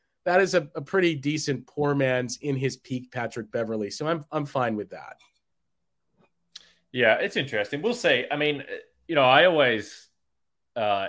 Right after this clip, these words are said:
Speaker 2: and I was just watching Zach Lowe say this, so I'm not gonna steal Zach Lowe's thunder, but, you know, he, he's always pretty quick to say, "Yeah, everyone gets excited about the buyout market because it, it is big names, uh, but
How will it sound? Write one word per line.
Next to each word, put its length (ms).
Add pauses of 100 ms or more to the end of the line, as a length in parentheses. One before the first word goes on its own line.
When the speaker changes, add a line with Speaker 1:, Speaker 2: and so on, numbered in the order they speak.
Speaker 2:
and 220
I 80
was 140
just 200
watching 460 (360)
Zach 280
Lowe 180
say 240
this, 180
so 120
I'm 60
not 120
gonna 140
steal 240
Zach 240
Lowe's 220
thunder, 220
but, 240 (280)
you 120
know, 100
he, 260
he's 180
always 300
pretty 200
quick 220
to 80
say, 440 (260)
"Yeah, 80
everyone 260
gets 140
excited 360
about 220
the 60
buyout 280
market 280
because 260
it, 220
it 100
is 160
big 240
names, 480 (560)
uh, 300 (160)
but 280